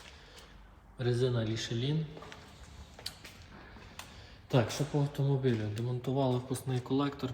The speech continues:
під впускним колектором фланцу кінець, масло стакану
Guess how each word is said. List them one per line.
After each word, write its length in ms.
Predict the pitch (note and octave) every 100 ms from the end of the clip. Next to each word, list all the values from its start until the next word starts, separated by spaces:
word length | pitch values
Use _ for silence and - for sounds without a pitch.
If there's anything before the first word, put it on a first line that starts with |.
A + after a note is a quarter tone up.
| -
під 160 | B2+
впускним 520 | - - A#2+ - C3+ B2
колектором 680 | A#2+ B2 B2 - - A2+ A2 A#2 - - - - - - - - - - - - - - - -
фланцу 440 | B2+ B2 B2 A2+
кінець, 540 | - B2+ C#3 D3+ -
масло 360 | B2+ A#2+ - A2+
стакану 580 | - B2+ - B2 A2+